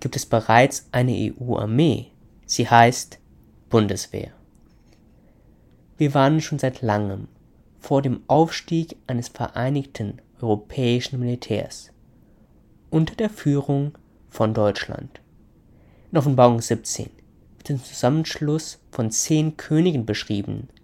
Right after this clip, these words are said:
ihre Macht und Stärke einem Tier geben,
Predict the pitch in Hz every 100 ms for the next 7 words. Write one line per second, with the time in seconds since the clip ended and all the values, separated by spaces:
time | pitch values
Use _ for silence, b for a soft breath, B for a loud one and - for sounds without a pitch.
0 | b b b b b _ 139 113 101 104
1 | 113 180 - 180 165 - 147 139 139 -
2 | 147 - 131 117 110 110 156 151 143 104
3 | 98 - 123